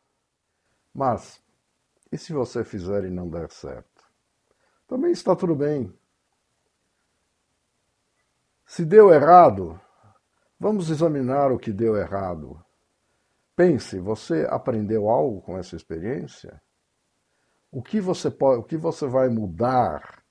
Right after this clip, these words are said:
para que na próxima vez você tenha um resultado melhor? O que você vai mudar para conseguir o que você quer? Então, faça de novo.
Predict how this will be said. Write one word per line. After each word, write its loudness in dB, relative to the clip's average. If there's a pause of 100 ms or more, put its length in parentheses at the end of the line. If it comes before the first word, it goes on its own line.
(680)
para -2
que -8
na -2
próxima -4
vez -6
você -8
tenha -4
um -6
resultado -6
melhor? -12 (1700)
O -10
que -4
você -2
vai 0
mudar 0
para -6
conseguir -6
o -6
que -12
você -10
quer? -16 (400)
Então, -2 (720)
faça 4
de 0
novo. 0